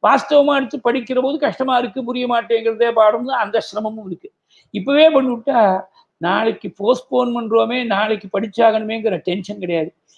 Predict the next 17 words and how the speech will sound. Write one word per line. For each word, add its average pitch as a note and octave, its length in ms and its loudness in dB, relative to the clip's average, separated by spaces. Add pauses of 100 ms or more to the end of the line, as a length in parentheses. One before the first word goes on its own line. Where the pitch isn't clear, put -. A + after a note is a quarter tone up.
(100)
இன்னைக்கு C4 280 4
பண்றோமோனோ. A#3+ 680 4 (300)
அதனால F#3 600 2 (100)
காரியங்கள் A3 580 0
சிரமமா A#3 400 -2
இருக்கக்கூடிய G3 480 -2
காரியத்தை G#3 500 0
உடனே G#3+ 400 -2
செஞ்சு, G#3+ 380 -10 (500)
அதை E3 260 2
போய் B3 400 2
postpone C4 540 2
பண்ணதுனால A3 560 -2
அந்த A3 340 -2 (240)
துக்கம் A#3+ 540 0
சுகமா A3 640 -2
மாறாது. F3 460 2